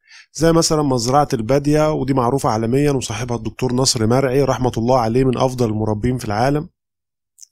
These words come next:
ومزرعة صقر صاحبها المهندس عمر صقر، مزرعة عريقة برضه وإنتاجها مميز وطلعت أبطال،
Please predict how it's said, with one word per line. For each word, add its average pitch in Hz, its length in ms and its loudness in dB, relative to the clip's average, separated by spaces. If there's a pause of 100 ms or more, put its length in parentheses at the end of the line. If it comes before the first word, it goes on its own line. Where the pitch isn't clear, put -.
(480)
ومزرعة 147 500 2
صقر 147 500 0
صاحبها 143 640 -2
المهندس 127 680 2
عمر 127 320 0
صقر، - 440 -2
مزرعة 120 320 0 (100)
عريقة 120 320 0
برضه 135 360 0
وإنتاجها 123 560 0
مميز 127 480 0
وطلعت 117 500 -2
أبطال، 147 480 -2